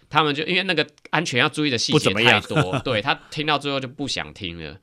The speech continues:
Speaker 1: 所以你还要演一出戏，哦，告诉，跟他讲一些小故事。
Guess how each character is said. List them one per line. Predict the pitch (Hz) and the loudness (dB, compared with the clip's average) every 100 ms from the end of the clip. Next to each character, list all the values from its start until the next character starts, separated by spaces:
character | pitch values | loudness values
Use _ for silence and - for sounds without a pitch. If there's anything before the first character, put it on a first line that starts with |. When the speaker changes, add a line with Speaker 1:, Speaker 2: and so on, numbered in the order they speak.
| _ _ _ _ | _ _ _ _
Speaker 1:
所 | - 147 | -4 -2
以 | |
你 | 127 | -2
还 | 104 | -2
要 | 127 135 | 0 0
演 | 85 92 | -2 -4
一 | |
出 | 107 107 | -6 -6
戏， | 104 - 104 73 - _ _ _ | -4 -4 -6 -10 -20 _ _ _
哦， | 82 78 | -12 -6
告 | 117 | -4
诉， | 113 113 110 - - - | -4 -6 -8 -12 -12 -6
跟 | 117 | -2
他 | 117 | -2
讲 | 98 | -2
一 | 98 | -2
些 | 113 | -2
小 | 110 87 | -2 -4
故 | - 107 | -4 -8
事。 | 95 - 95 73 | -6 -6 -8 -10